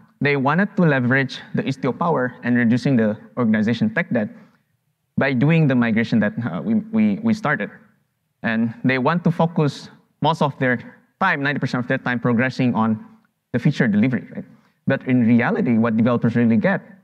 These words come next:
they were only able to spend ten percent of their time progressing on their team. And most of the time, we asked them, uh, to do a lot of things, fifteen different tasks, in order to migrate to Istio infrastructure.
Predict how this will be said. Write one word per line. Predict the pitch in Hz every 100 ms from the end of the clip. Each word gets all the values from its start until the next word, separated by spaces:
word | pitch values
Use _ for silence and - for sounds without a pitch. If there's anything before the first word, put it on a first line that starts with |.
| _ _ _ _
they | - 143 147 151 - -
were | 165 -
only | 160 165 165
able | 143 135
to | -
spend | 139 - 143 143 - -
ten | 180 208
percent | 185 160 139
of |
their | 131
time | 123 123
progressing | 120 139 127 120 127 120 117 - _ _ _ -
on | 117
their | 107
team. | 95 175 95 - - _ _ -
And | 117
most | 123 160
of | 185
the | 170
time, | 151 127 127 123 - -
we | 160
asked | 120 127 131
them, | 135 131 131 - _ _
uh, | 113 110 110 110 -
to | 143
do | 123 123
a | 120
lot | 180
of | 220
things, | - 101
fifteen | 123 - 131
different | 117 123 120
tasks, | 190 156 - - - _
in | 156 147
order | 143 151
to | 165
migrate | 131 110 117
to | 135
Istio | 117 - 95
infrastructure. | 104 - - 214 -